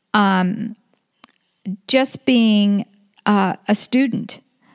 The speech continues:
I know that sounds funny, you know, and, "Well, how do you have a hard time being a student?" We are just assuming that when we sit our child in front of,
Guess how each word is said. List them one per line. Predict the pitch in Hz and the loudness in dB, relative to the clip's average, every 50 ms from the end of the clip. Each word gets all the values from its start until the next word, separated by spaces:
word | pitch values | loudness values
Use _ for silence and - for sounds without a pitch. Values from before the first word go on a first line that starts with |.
| _ _ _ _ _ - | _ _ _ _ _ -2
I | 214 220 | 0 2
know | 226 233 247 262 | 4 4 4 4
that | 254 262 254 233 - | 2 2 0 -2 -2
sounds | - 247 233 226 226 220 - | 0 0 2 2 2 0 -2
funny, | - - 202 202 208 214 277 381 370 - _ _ _ _ _ _ _ _ _ | -2 0 0 2 2 2 0 -2 -4 -10 _ _ _ _ _ _ _ _ _
you | - 226 220 | 0 2 2
know, | 214 208 208 208 214 | 4 4 4 4 2
and, | 208 202 196 - - | 2 0 0 -2 -2
"Well, | 202 202 | -2 0
how | 196 226 214 | 2 2 2
do | 208 208 | 2 2
you | 208 | 2
have | 208 208 208 196 | 2 2 2 2
a | 190 | 2
hard | 190 208 196 190 | 2 2 0 0
time | - - 208 190 | -2 -2 -2 0
being | 185 190 185 185 185 | 2 2 0 2 0
a | 180 | -2
student?" | 180 - - - 190 170 170 160 - - - - - - - - - - - - - _ _ | -4 -4 -4 -2 -2 -2 -2 -4 -8 -10 -12 -20 -20 -20 -20 -20 -20 -20 -20 -20 -20 _ _
We | - 220 277 339 381 415 | -2 0 2 2 2 2
are | 427 392 | 0 0
just | - - 294 294 - - | 0 -2 -2 -2 -2 -4
assuming | 247 - - - - 247 240 240 240 226 196 180 175 170 170 170 170 170 - - _ - | -4 -4 -4 -2 0 2 2 2 2 2 2 2 0 0 -2 -2 -4 -4 -6 -10 _ -8
that | 226 196 214 214 202 - - | -4 -2 0 0 0 0 0
when | 208 214 214 220 214 | 0 0 2 2 2
we | 214 226 220 | 0 0 0
sit | - - - 294 320 | -2 -2 -2 0 0
our | 320 311 311 | 2 0 0
child | 302 302 - - 262 226 220 208 208 202 196 190 190 190 196 - - _ _ _ _ | -2 -4 -4 -2 0 2 2 2 2 2 2 2 2 0 -2 -6 -12 _ _ _ _
in | - 214 208 | -2 -2 -2
front | - - - 220 226 240 233 - - - | -2 -2 -2 -2 -2 -2 -4 -4 -2 0
of, | 202 196 190 190 196 185 196 | 2 2 2 2 0 -2 -4